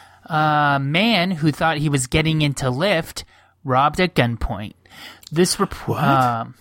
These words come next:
Speaker 1: a user of the transportation network company Lyft had an unexpectedly scary ride this week after a fellow passenger robbed him at gunpoint.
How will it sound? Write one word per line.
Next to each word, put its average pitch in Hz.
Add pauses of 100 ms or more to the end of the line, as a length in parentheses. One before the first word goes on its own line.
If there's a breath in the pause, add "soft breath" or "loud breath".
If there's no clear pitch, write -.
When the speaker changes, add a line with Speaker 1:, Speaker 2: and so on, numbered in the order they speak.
(160)
Speaker 1:
a 160
user 247
of 160
the 151
transportation 175
network 151
company 135
Lyft 185 (300 loud breath)
had 147
an 139
unexpectedly 165
scary 180
ride 156
this 123
week 120
after 139
a 127
fellow 185
passenger 131
robbed 123
him 135
at 123
gunpoint. 131